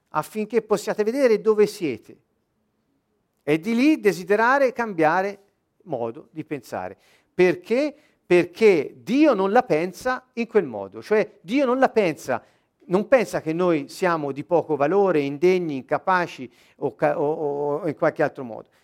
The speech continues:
Vabbè, lui pensa che noi siamo degni della sua stima, lui ci ama e siamo preziosi ai suoi occhi. Eh, sto citando ancora Isaia quarantatré, quindi andate a leggervelo e vedrete cosa pensa Dio. Dunque, tutte le volte che dici: "Io sono un buono a nulla,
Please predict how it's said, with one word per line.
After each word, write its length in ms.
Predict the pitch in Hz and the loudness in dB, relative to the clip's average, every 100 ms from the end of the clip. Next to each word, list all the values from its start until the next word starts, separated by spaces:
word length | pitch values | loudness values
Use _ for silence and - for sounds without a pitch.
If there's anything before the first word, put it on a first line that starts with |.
| _ | _
Vabbè, 240 | 160 185 | -4 -4
lui 180 | 180 233 | -2 -2
pensa 380 | 214 220 220 185 | 0 0 0 -4
che 100 | 175 | -4
noi 180 | 202 208 | -2 -2
siamo 320 | 175 151 135 _ _ | -2 -6 -8 _ _
degni 400 | 143 233 214 175 | 2 4 4 2
della 200 | 147 143 | 0 -2
sua 200 | - 156 | -2 -8
stima, 480 | - - 254 247 220 _ | -8 -8 -6 -4 -6 _
lui 220 | - 214 185 | -4 -2 -2
ci 160 | - | 0
ama 420 | 190 247 247 233 - | 2 2 0 -4 -6
e 100 | - | -8
siamo 260 | 160 180 165 | -4 -2 -2
preziosi 380 | 160 139 147 127 | -4 -8 -10 -12
ai 40 | |
suoi 220 | - 120 | -12 -8
occhi. 340 | 110 104 _ _ _ _ - | -6 -8 _ _ _ _ -10
Eh, 120 | 156 | -8
sto 160 | 156 139 | -6 -10
citando 480 | - 123 156 143 127 | -10 -6 -4 -4 -6
ancora 360 | 113 151 131 - _ | -6 -4 -4 -6 _
Isaia 500 | 143 123 151 180 151 | -14 -4 -4 0 0
quarantatré, 680 | 120 143 165 - 240 262 147 | 0 -4 -4 -2 0 2 0
quindi 360 | - 170 127 113 _ | 0 -8 -8 -14 _
andate 420 | 151 175 180 165 | -6 0 0 0
a 20 | |
leggervelo 720 | 175 220 208 143 147 127 120 - - | -2 2 0 -2 -10 -8 -10 -12 -12
e 80 | 175 | -4
vedrete 400 | 185 214 214 170 | -2 2 0 0
cosa 240 | 151 156 | -8 -8
pensa 340 | 175 151 - | -4 -4 -6
Dio. 300 | 123 101 92 - _ _ _ _ _ _ _ - | -14 -14 -20 -20 _ _ _ _ _ _ _ -4
Dunque, 240 | 247 226 | -2 0
tutte 220 | 254 269 | -2 2
le 80 | 240 | 4
volte 260 | 247 240 202 | 6 4 2
che 80 | |
dici: 240 | 214 196 175 | 0 -4 -2
"Io 180 | 254 240 | 2 2
sono 320 | 226 233 208 | 2 0 0
un 120 | 202 | 2
buono 180 | 247 262 | 4 4
a 60 | |
nulla, 580 | 233 226 196 143 120 101 | 2 4 4 2 -2 -6